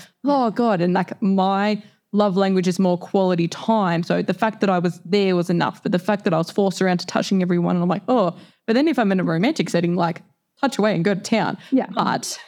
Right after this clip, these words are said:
Speaker 1: <laughs> but with, you know, that, that setting is just so fascinating how those triggers have come up. But as soon as we realize that they are the belief systems that were presented to us,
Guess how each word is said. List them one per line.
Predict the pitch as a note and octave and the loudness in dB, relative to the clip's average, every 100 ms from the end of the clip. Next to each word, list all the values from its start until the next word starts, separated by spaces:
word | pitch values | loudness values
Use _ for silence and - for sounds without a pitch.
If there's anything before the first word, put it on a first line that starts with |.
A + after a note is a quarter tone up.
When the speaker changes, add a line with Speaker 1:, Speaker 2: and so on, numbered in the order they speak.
| - G#3 D4 G#4+ - | -2 0 0 0 -2
Speaker 1:
<laughs> | A4 G#4+ - - B3 | -4 -4 -4 -4 -2
but | - C#4 C4 | 0 0 0
with, | B3 C4 A#3 - _ - | -2 -2 -4 -16 _ -4
you | A3+ A#3 | 0 2
know, | |
that, | F#3+ G#3+ | 2 2
that | A3 C#3+ | 0 -2
setting | - - G#3+ B3+ A#3+ G3+ | -6 -2 0 2 2 2
is | F#3 - | 0 -2
just | F#3 - | -4 -2
so | E3 F#3 F#3+ F#3 - - _ _ - | 0 2 2 0 -2 -10 _ _ -4
fascinating | F#3+ G#3 F3 | -2 0 0
how | F#3+ | 2
those | F3 E3+ | 0 0
triggers | - - G3+ G#3 F3+ | -4 -2 0 2 0
have | F#3 | -4
come | - F3+ E3 | -2 0 2
up. | G3+ F3+ - - _ _ _ _ | 2 0 -4 -12 _ _ _ _
But | - F3 F#3+ | -2 0 0
as | F#3 F3+ | -4 0
soon | F#3+ G3 | 2 2
as | F#3+ | 2
we | E3+ | 0
realize | E3 F#3+ G3+ F3+ E3 E3 D#3+ - _ - | 2 2 2 2 2 0 -2 -8 _ -2
that | F3 F#3 - _ | -2 -2 -8 _
they | - F3 | -2 0
are | E3+ E3+ | 2 0
the | E3+ | 0
belief | E3+ E3+ F3 F3+ | 0 0 0 -2
systems | - F3+ - E3+ - - | -4 -4 -2 -2 -4 -6
that | - - - | -4 -4 -2
were | - - - - _ - | -2 -2 -4 -8 _ -8
presented | F3+ G3 A#3+ - | -2 0 -2 -2
to | - A2+ | -2 0
us, | G2 - - | -2 -4 -10